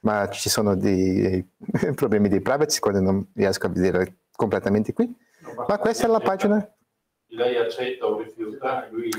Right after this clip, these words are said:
Speaker 1: Ah! Ah, addirittura. <laughs> Grazie. <laughs> Molto meglio così. Va bene, com-, come possiamo vedere qui,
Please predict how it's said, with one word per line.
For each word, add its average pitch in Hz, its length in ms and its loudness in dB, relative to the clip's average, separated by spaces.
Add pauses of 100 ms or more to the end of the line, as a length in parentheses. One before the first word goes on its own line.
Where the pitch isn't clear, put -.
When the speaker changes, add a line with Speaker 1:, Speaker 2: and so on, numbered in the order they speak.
(200)
Speaker 1:
Ah! 131 580 2 (1300)
Ah, 285 140 2
addirittura. 180 600 2
<laughs> - 0 -
Grazie. 185 1500 0
<laughs> - 1700 -2
Molto 180 240 2
meglio 175 280 4
così. 127 300 2 (2500)
Va 302 80 0
bene, 151 220 4
com-, 208 340 0
come 269 160 -2
possiamo 180 320 2
vedere 98 320 4
qui, - 280 0